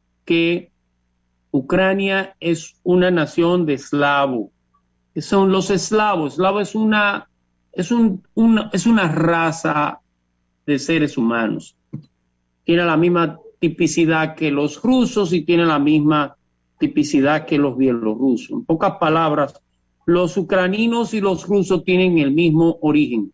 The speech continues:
Y en más de un setenta por ciento de los ucraninos hablan el idioma ruso, lo cual significa que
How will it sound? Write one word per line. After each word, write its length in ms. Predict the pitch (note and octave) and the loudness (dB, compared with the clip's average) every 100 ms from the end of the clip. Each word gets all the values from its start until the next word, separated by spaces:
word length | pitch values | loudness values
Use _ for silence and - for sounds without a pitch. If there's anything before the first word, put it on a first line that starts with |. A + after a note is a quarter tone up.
| _ _ _ _ _ | _ _ _ _ _
Y 100 | G3 | 0
en 100 | F#3+ | 2
más 180 | F#3 A3 | 2 2
de 40 | |
un 100 | B3+ | 0
setenta 600 | - G#3 D#3+ G3+ F#3+ F#3 | 0 -2 -2 -2 0 -2
por 160 | E3+ D#3 | -2 -2
ciento 320 | G3+ F#3+ E3+ | 0 0 2
de 60 | E3+ | 2
los 120 | D3+ | 2
ucraninos 580 | D#3 D3 C#3 F3 F3 D#3 | -2 0 2 2 4 2
hablan 320 | E3+ E3+ D#3+ | 2 2 2
el 80 | B2+ | 0
idioma 520 | B2 C#3+ D3+ D3+ - _ _ - | 0 2 2 2 -2 _ _ 0
ruso, 380 | F3 D#3 - - _ _ _ _ | 2 2 -4 -20 _ _ _ _
lo 140 | - E3+ | -4 0
cual 160 | A#3 | 0
significa 720 | A3+ A#3 G#3 G#3 G#3 - F#3 - | 0 0 0 0 -2 -2 -2 0
que 380 | F#3 F#3 - | 0 0 -2